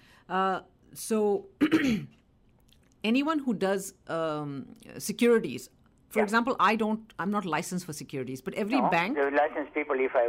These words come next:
Speaker 2: go to a,
Speaker 1: Yes, if you go to a
Speaker 2: uh,
Speaker 1: banker.
Speaker 2: well, uh, if I'm doing with, uh, B M O Bank of Montreal,
Speaker 1: Yes,
Speaker 2: my investor
Speaker 1: yes.
Speaker 2: line account,
Speaker 1: Yes.
Speaker 2: they would do it for me, right?
Speaker 1: Absolutely.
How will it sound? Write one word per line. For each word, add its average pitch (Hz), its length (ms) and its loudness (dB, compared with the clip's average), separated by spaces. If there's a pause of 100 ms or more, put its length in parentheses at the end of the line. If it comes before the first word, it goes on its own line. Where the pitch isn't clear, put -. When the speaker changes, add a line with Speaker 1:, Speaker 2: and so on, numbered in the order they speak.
Speaker 2:
go 139 100 0
to 127 140 -4
a, 113 240 4
Speaker 1:
Yes, 190 300 0
if 185 100 -2
you 220 100 4
go 226 120 6
to 240 80 6
a 226 60 6
Speaker 2:
uh, - 20 0
Speaker 1:
banker. 190 460 0 (380)
Speaker 2:
well, 226 120 -2 (880)
uh, 110 300 2 (160)
if 127 100 -4
I'm 120 220 0
doing 127 260 -2
with, 120 100 -2 (100)
uh, 120 460 0
B 127 80 -2
M 123 120 -2
O 113 60 4
Bank 123 240 -2
of 113 80 -2
Montreal, 117 540 0
Speaker 1:
Yes, 90 160 2 (160)
Speaker 2:
my 113 60 -8
investor 120 400 0
Speaker 1:
yes. 107 180 0
Speaker 2:
line 113 220 2
account, 107 480 -4 (160)
Speaker 1:
Yes. - 460 -12 (260)
Speaker 2:
they 165 100 4
would 143 220 -2
do 156 80 0
it 147 200 -2
for 104 120 -2
me, 95 160 -10
right? 233 200 0
Speaker 1:
Absolutely. 202 640 -4